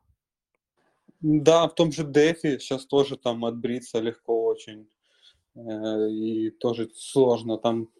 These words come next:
как бы тоже в основном так можно сказать, киты остались на Дефи. И, и там тоже залоги ликвидируются и прочее.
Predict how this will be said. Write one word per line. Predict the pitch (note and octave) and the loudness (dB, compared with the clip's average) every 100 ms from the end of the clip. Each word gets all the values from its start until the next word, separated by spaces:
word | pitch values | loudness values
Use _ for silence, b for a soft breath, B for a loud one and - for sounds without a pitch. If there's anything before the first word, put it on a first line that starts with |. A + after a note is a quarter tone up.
| _ _ _ | _ _ _
как | A#2 A2+ | -10 -6
бы | B2 | 0
тоже | C3 A#2 A2+ A2 _ _ | 0 0 -2 -4 _ _
в | B2 B2 | -10 -2
основном | B2 - B2 | -2 0 -4
так | - - | -4 -6
можно | B2 A#2 A2+ | -4 -2 0
сказать, | - - | -2 -2
киты | C3+ - A2+ | -6 0 2
остались | A2+ - A2 A2+ A2 - _ B B B B B | 2 4 2 4 0 -6 _ B B B B B
на | A#2+ A#2 | 2 2
Дефи. | A#2 A#2+ A#2 G#2+ G#2 _ _ _ b b b b _ | 4 2 2 -10 -10 _ _ _ b b b b _
И, | - | -12
и | A#2 B2 | -8 -6
там | A#2 A#2+ A#2 | 0 0 0
тоже | A#2+ A2+ | -2 -2
залоги | A2+ A#2+ A#2+ C#3 B2+ A#2+ A#2 _ | 0 2 4 2 4 2 0 _
ликвидируются | B2 A#2 - A2+ A2+ A2+ A2 - A2+ | -8 -8 -6 -6 -4 -2 -4 -2 -4
и | |
прочее. | A2 A2+ G#2+ - A2 G#2+ | -2 -2 -2 -2 -8 -8